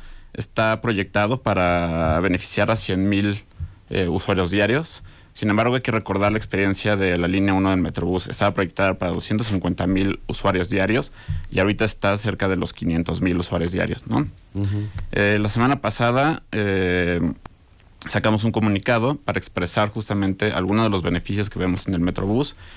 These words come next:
Speaker 1: entre los que se destaca la sustitución de ciento ochenta unidades contaminantes por noventa con capacidad para ciento treinta, eh, pasajeros,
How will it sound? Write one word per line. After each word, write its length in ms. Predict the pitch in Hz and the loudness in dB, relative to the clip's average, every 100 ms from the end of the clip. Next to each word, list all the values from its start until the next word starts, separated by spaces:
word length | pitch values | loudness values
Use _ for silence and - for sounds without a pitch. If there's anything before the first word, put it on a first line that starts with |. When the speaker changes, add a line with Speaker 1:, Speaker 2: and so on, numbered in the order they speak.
| - - | -14 -4
Speaker 1:
entre 240 | 90 98 | 0 2
los 160 | 90 - | 0 -2
que 80 | |
se 80 | - | -2
destaca 400 | 95 - 107 123 | -2 0 0 0
la 80 | 104 | -2
sustitución 560 | 101 - 92 95 107 110 | -4 -6 -6 -4 0 0
de 100 | 110 | 0
ciento 360 | - 113 110 | 0 0 0
ochenta 340 | 117 107 104 107 | -2 -2 0 0
unidades 480 | 98 95 95 95 | 2 2 2 0
contaminantes 880 | - 92 87 85 98 110 110 139 - - - - - | -2 -4 0 0 2 2 2 0 -2 -12 -20 -20 -8
por 160 | - 95 | -2 2
noventa 640 | 101 101 120 120 123 147 - - | 2 4 2 2 2 0 -2 -10
con 140 | - | -8
capacidad 400 | - - 92 98 | -6 -6 -2 -2
para 240 | 98 107 92 | 0 2 0
ciento 340 | - 107 107 | 0 -2 -2
treinta, 600 | 107 104 92 104 98 95 - - | 0 0 2 2 2 2 -4 -8
eh, 360 | 90 87 95 - | -4 -2 -4 -2
pasajeros, 680 | 92 101 - 139 135 160 | -2 -2 0 2 2 0